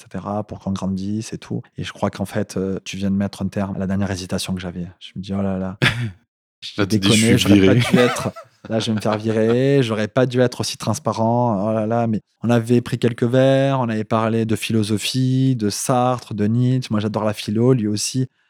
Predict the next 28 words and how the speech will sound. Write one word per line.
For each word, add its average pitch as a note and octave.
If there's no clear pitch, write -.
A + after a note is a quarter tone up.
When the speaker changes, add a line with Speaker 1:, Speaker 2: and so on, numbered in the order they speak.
Speaker 1:
voilà, C#3
et G2+
j'étais G2+
en G#2
confiance C#3+
et, G#2
et G2+
j'ai G#2
dit -
ça A2
pour A#2+
lui, E3+
quoi. G#2+
Je G2
le G2
trouvais G2
sain, B2
droit, B2
je A#2+
trouvais G2+
que G2+
c'était -
pas -
un G#2+
requin G2+
de G2+
Wall G2
Street. C3